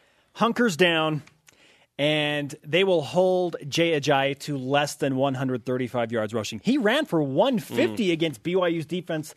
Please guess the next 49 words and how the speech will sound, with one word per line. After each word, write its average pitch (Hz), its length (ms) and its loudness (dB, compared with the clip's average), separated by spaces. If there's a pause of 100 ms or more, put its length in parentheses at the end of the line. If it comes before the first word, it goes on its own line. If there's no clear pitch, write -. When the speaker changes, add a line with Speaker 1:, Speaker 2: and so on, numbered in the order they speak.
(260)
Speaker 1:
last 156 520 -2
year. 117 100 -4
Speaker 2:
That 135 160 -2
did, 156 280 -2
that 143 180 0
did 151 180 0
a 127 40 2
lot 143 320 0
for 135 100 -6
Boise 104 240 -6
State, 104 180 -4
Speaker 1:
In 156 80 0
the 156 60 0
Speaker 2:
didn't 143 120 -2
it? 175 40 4
Speaker 1:
thirty-seven 180 420 0
twenty 143 440 -4
Speaker 2:
That 131 120 -12
did 131 120 -6
a - 40 -2
lot. 135 280 2
Speaker 1:
loss. - 320 -6
He 202 120 0
broke 240 240 4
off 247 240 0
a 170 100 2
big 160 280 2
run, 151 280 2
so 147 160 -6
that 143 100 -6
it 139 100 -8
was 147 180 -6
kind 185 240 -8
of 139 360 -8
inflated 156 580 -2
that 127 180 0
way 131 160 0
with, 131 160 -4
like, 127 160 -4
a 110 40 -6
sixty-plus 143 640 -4
Speaker 2:
One 147 100 4
fifty 156 40 6
is 156 120 -2
Speaker 1:
yard 131 200 0
run. 123 140 0
Speaker 2:
one 117 100 -6
fifty, 131 200 -2
baby. 92 300 -8